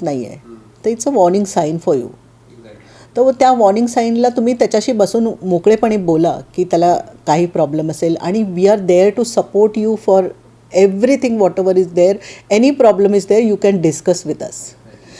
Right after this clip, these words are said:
Speaker 1: तो कॉन्फिडन्स जोपर्यंत तुम्ही त्याला देत नाही ना,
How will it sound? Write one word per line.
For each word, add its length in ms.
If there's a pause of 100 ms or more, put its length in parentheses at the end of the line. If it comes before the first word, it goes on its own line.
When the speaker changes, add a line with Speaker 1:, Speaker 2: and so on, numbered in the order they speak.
(540)
Speaker 1:
तो 120
कॉन्फिडन्स 600
जोपर्यंत 460
तुम्ही 180
त्याला 200
देत 280
नाही 140
ना, 80